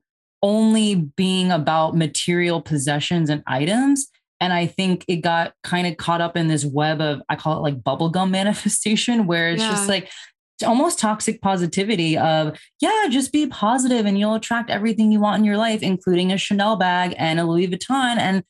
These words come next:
Speaker 1: that's manifestation. And I'm like, I'm not okay with that, uh, definition at all.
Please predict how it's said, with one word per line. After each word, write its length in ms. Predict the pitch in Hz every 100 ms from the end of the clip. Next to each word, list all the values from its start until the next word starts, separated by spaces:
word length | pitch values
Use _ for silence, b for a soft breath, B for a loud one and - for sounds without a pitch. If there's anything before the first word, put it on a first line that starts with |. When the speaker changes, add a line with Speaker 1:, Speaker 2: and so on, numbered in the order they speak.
| _ -
Speaker 1:
that's 240 | 170 -
manifestation. 840 | 208 208 175 196 196 202 - 170
And 140 | 160 160
I'm 240 | 156 165
like, 300 | 160 147 139 _ -
I'm 240 | 156 170 160
not 240 | 147 147
okay 280 | 147 151 139
with 160 | 139
that, 300 | 131 123 123 - _ _ -
uh, 260 | 143 127 120 160
definition 600 | 160 147 165 170 - 170
at 160 | 143 -
all. 420 | 131 135 190 277